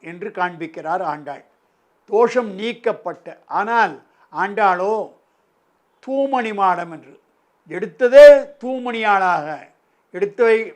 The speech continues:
மணிகளே தூமணிகளாக, நல்ல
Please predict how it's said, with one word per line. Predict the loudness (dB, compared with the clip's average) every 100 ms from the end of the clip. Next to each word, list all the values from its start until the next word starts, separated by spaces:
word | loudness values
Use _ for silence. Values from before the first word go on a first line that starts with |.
| _ -16
மணிகளே | -10 -6 -2 0 2 0 -4 -16 _ _ -16
தூமணிகளாக, | -10 -8 -8 -4 0 0 -2 -8 -10 _ _ _
நல்ல | -8 -4